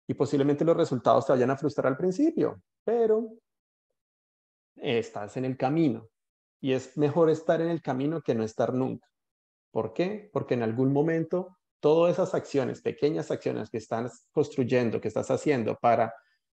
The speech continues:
eh, llevar el marketing de tu empresa hacia adelante, van a empezar a funcionar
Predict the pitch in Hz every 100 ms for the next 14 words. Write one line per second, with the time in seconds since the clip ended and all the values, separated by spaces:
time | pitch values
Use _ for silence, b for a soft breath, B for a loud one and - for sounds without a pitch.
0 | - 127 117 110 110 - 120 120 113 123
1 | 135 139 139 139 123 113 110 101 117 120
2 | 131 143 165 156 135 165 - 113 110 110
3 | 113 117 104 139 120 - 113 113 160 151